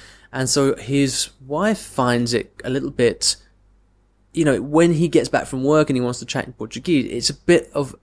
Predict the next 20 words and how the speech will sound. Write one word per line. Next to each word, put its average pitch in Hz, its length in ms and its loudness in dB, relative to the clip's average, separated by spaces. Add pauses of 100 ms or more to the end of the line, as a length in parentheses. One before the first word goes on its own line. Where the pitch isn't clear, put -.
a 135 80 -6
struggle. 131 520 2 (440)
And 131 100 -4
so 143 100 4
it's 139 200 0
not, 151 400 2 (640)
it's 127 200 -8
not 151 380 -6 (120)
easy 131 680 0
and, 110 500 -6
and, 113 200 -10 (120)
and 113 180 -8
fluid. - 520 -2 (1300)
And 180 200 0
so 190 180 2
I 196 40 0
was 196 140 -2
sort 269 140 0
of 233 80 -2
asking, 160 720 0